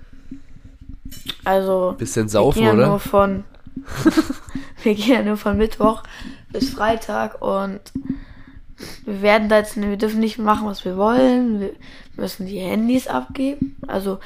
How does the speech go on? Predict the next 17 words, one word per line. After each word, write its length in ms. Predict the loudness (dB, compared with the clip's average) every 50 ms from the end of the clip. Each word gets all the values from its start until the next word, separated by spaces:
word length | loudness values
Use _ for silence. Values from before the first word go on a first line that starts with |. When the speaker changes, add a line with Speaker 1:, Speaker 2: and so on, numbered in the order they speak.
| -14 -2
Speaker 1:
am 140 | 0 0 4
ersten 380 | 6 6 6 4 2 -4 -4 -2
Tag, 240 | 2 2 2 2 2
da 60 | 0
machen 200 | -2 0 -2 -2
wir 80 | -4 -4
so 100 | -6 -8 -4
Geocaching. 800 | 0 2 4 4 4 2 -2 -8 -8 -8 -8 -12 -12 -12 -12 -14 -20 -20 _ _ _ _ _ -20 -20 -20 _ _ _ -20 -16 -6
Speaker 2:
Okay. 400 | -6 -6 -2 0 0 0 0 -2 -4 -12 -20 -20 -20 -20 -20 -20 -20 -20 -20 -20 _ _ -20 -20 -20 -20 -20 -20 -20 -18 -10
Speaker 1:
Und 120 | -6 -4 -2
danach 320 | 2 6 6 6 6 4
müssen 260 | 2 -2 -2 -2 -4 -6
wir 60 | -4
die 160 | -4 -2 2
Handys 360 | 2 4 4 4 4 2 0
abgeben. 580 | -2 -4 -4 -2 -2 0 0 2 2 0 -2 -4 -10 _ _ _ -20 -20 -20 _ _ _ -20 -20 -20 -20 -20 _ -20 -20 _ _ -20 -18 -2
Und 720 | 4 4 6 6 6 6 4 2 2 0 0 -2 -2 -4